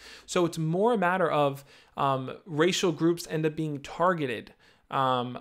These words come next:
by companies, by corporations, by government programs that end up holding them back. And this is something that's happened throughout the decades leading till today.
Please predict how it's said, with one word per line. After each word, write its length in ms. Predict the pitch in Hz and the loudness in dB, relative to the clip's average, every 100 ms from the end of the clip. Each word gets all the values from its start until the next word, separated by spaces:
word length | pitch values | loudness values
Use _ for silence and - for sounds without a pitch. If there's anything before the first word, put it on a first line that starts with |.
| - | -4
by 260 | 147 147 | 0 2
companies, 520 | 147 - 160 160 147 139 | 0 -2 -2 -2 -4 -4
by 120 | 135 | -6
corporations, 720 | - 160 160 156 147 147 139 | 0 0 2 2 2 -4 -6
by 120 | 135 | -4
government 400 | 143 147 156 143 | -2 -2 -2 -2
programs 600 | - 165 151 131 131 135 | 0 0 0 -4 -6 -8
that 200 | - 131 | -6 -6
end 160 | - 160 | -4 -4
up 80 | 160 | -2
holding 380 | - 156 151 139 | 0 0 0 -4
them 160 | 127 | -6
back. 400 | 127 143 147 - | -2 -2 -2 -6
And 100 | 139 | -8
this 160 | 139 139 | -8 -6
is 80 | 147 | -4
something 220 | 151 151 | -2 -2
that's 160 | 139 | -4
happened 420 | - 156 156 160 143 | -2 -2 -2 -4 -6
throughout 360 | 151 151 143 | -2 -2 -4
the 80 | 135 | -6
decades 640 | 135 170 196 131 120 117 - - - | -4 -4 -2 -4 -4 -8 -16 -20 -6
leading 280 | 147 143 143 | -4 -2 -4
till 180 | 139 131 | -8 -8
today. 420 | 135 160 - | -4 -4 -4